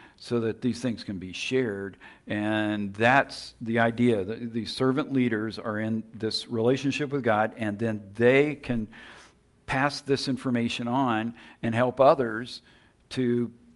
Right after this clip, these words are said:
get reframed and renewed, and then they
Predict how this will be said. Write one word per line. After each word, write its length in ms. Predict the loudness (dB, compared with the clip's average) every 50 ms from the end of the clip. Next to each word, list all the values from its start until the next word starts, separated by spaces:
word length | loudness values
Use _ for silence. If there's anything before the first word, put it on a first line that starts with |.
| _ _ -10 0
get 540 | 4 6 4 4 4 -2 -18 -20 -20 -12 -6
reframed 920 | -2 -2 0 0 -2 -4 -2 0 0 0 0 0 -2 -2 -4 -6 -6 -10 -12 -16 -18 _ _ _ _ _ _ _ _ _ -6 -4
and 420 | -2 -2 -2 -2 -2 -2 -6 -8 -12 -14 _ -4
renewed, 840 | 0 2 2 2 4 4 4 4 4 4 4 4 2 0 -2 -4 -6
and 220 | -4 -2 -2 0 0
then 280 | 0 0 -2 -4 -2
they 760 | 2 4 6 6 6 6 8 8 8 6 4 2 -2 -6 -10